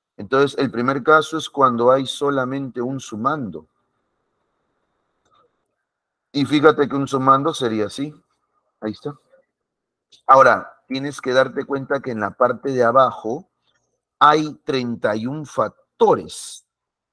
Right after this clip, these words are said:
Profe, ¿treinta y un factores? Fíjate, mira. Desde el uno hasta el treinta y uno hay treinta y un factores.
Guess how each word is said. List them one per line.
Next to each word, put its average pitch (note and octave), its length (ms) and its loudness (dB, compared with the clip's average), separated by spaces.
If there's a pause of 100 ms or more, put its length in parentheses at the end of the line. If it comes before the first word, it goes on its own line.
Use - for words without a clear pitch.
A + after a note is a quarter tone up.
(600)
Profe, A2+ 240 0
¿treinta G#2+ 240 -2
y A2+ 40 -2
un B2 80 -6
factores? C3+ 640 0
Fíjate, B2+ 320 -6
mira. G2 220 -8 (640)
Desde G2 420 0
el C3 120 0
uno C#3+ 500 0
hasta G#2+ 300 2
el A#2 100 -2
treinta B2+ 380 -2
y C#3+ 120 -2
uno C3+ 480 -4
hay D3 240 0
treinta A2 400 -4
y G#2+ 100 -4
un A#2 140 -6
factores. - 960 -6